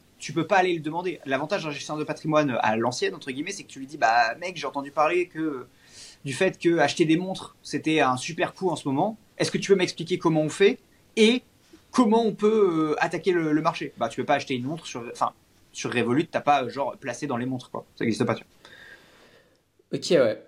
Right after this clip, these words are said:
Speaker 2: Ok, donc, un, finalement, un, une, une super app, donc, qui réunit tout ça, avec un, un gros levier humain,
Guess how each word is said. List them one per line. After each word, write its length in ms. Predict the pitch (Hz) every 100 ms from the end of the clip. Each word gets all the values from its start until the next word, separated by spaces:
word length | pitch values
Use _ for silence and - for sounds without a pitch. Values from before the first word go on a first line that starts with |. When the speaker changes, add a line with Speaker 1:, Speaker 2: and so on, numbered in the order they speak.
| -
Speaker 2:
Ok, 180 | 147 151
donc, 180 | 151
un, 200 | 160 147
finalement, 440 | 139 165 160 214 175
un, 340 | 143 135 131
une, 360 | 139 143 135 - -
une 220 | 135 131
super 460 | 120 - 185 196 160
app, 220 | 175 - - -
donc, 160 | 131 120
qui 120 | 139
réunit 200 | 139 147
tout 100 | -
ça, 320 | 170 175 - _ _ -
avec 560 | 147 160 190 190 185
un, 460 | - 139 135 123 120
un 120 | 131
gros 300 | 131 117 143
levier 560 | 190 180 180 147 175 170 175
humain, 400 | 165 175 185